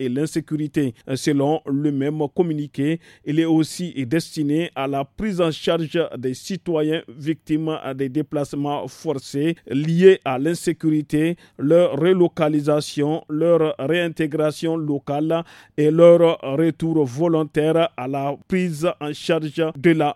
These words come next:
mobilisation sociale des populations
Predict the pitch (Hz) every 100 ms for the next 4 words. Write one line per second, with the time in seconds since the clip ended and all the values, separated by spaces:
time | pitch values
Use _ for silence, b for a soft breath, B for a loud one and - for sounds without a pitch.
0 | 120 135 175 156 160 156 151 - 165 -
1 | 151 - 160 151 156 160 - 131 127 135
2 | - 160 165 151 143 - 151